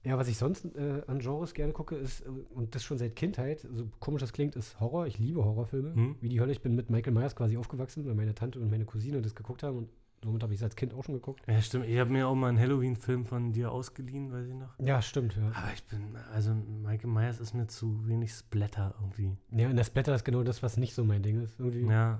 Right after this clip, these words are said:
Speaker 2: ich
Speaker 1: so
Speaker 2: mag's halt mehr
Speaker 1: dieses
Speaker 2: Splatter
Speaker 1: klassische,
Speaker 2: mehr.
Speaker 1: w-, einfach, wenn die Mucke läuft und du siehst den einfach irgendwo hinter der Ecke stehen, mega geil.
Speaker 2: Ja.
Speaker 1: Ja.
Speaker 2: Ja, ich grusel mich nicht so gern, <laughs>
Speaker 1: Ah,
Speaker 2: muss
Speaker 1: nee.
Speaker 2: ich ehrlich sagen.
Speaker 1: Ich find gerade das im Kino, wenn
Speaker 2: Ganz
Speaker 1: es
Speaker 2: schlimm finde ich
Speaker 1: mega
Speaker 2: immer,
Speaker 1: geil.
Speaker 2: also ich mag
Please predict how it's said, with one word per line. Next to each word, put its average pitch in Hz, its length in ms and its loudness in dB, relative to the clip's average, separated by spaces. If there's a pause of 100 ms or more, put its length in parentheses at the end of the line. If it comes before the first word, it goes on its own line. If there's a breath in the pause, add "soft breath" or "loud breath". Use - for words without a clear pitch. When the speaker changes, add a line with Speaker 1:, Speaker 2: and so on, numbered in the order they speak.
Speaker 2:
ich 110 80 6
Speaker 1:
so 113 60 6
Speaker 2:
mag's 113 300 2
halt 107 180 0
mehr 107 100 6
Speaker 1:
dieses 110 220 2
Speaker 2:
Splatter 110 140 -2
Speaker 1:
klassische, 110 360 4 (120)
Speaker 2:
mehr. 110 60 -2
Speaker 1:
w-, - 220 -6
einfach, 120 260 0
wenn 117 120 4
die 127 100 4
Mucke 139 220 2
läuft 135 260 4
und 113 100 2
du 107 60 2
siehst 107 260 -2
den 123 120 0
einfach 117 160 -2
irgendwo 120 180 -2
hinter 113 140 0
der 113 100 0
Ecke 123 140 -6
stehen, 120 340 -2 (1080 soft breath)
mega 113 280 4
geil. 90 240 -2 (580)
Speaker 2:
Ja. 107 260 6
Speaker 1:
Ja. 90 160 0 (280)
Speaker 2:
Ja, 120 100 -2
ich 117 140 -2
grusel 127 300 2
mich 107 160 8
nicht 104 160 4
so 107 100 2
gern, 95 240 2
<laughs> - 60 -10
Speaker 1:
Ah, 123 240 2
Speaker 2:
muss 123 80 8
Speaker 1:
nee. 160 140 10
Speaker 2:
ich 143 120 6
ehrlich 127 220 0
sagen. 120 200 2
Speaker 1:
Ich 95 80 -2
find 143 300 -2
gerade 135 220 2
das 147 160 0
im 139 80 0
Kino, 165 400 2
wenn 131 80 2
Speaker 2:
Ganz 135 180 4
Speaker 1:
es 135 80 4
Speaker 2:
schlimm 139 180 8
finde 147 160 6
ich 139 100 4
Speaker 1:
mega - 120 4
Speaker 2:
immer, 135 100 2
Speaker 1:
geil. 123 100 0
Speaker 2:
also 131 100 2
ich 127 120 2
mag 117 280 2